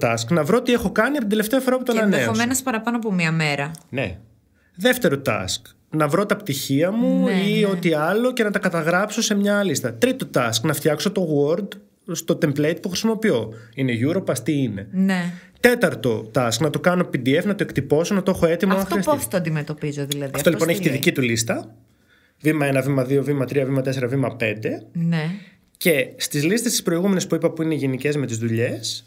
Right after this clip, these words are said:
Speaker 1: έχω και μία μεγάλη, που δεν την κουβαλάω μαζί μου, την έχω στο σπίτι ή στο γραφείο αντίστοιχα,
Speaker 2: Ναι.
Speaker 1: που έχει όλα τα projects μου.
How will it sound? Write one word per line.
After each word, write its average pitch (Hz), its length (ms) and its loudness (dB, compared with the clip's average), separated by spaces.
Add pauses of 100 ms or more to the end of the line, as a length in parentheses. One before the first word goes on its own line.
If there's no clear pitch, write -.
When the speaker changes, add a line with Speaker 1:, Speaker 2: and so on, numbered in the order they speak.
(120)
Speaker 1:
έχω 214 240 2
και 190 140 0
μία 202 180 2
μεγάλη, 135 760 0
που - 80 -8
δεν 165 80 0
την 160 80 -6
κουβαλάω 123 340 2
μαζί 117 240 -2
μου, 120 100 -2
την 127 120 -4
έχω 139 140 -2
στο - 100 -4
σπίτι 131 340 -2
ή 123 40 0
στο 120 120 -4
γραφείο 113 360 -2
αντίστοιχα, 107 640 -6 (260)
Speaker 2:
Ναι. 165 200 -2
Speaker 1:
που 226 60 2
έχει 262 120 2
όλα 277 100 2
τα - 180 -2
projects 175 440 0
μου. 107 320 -6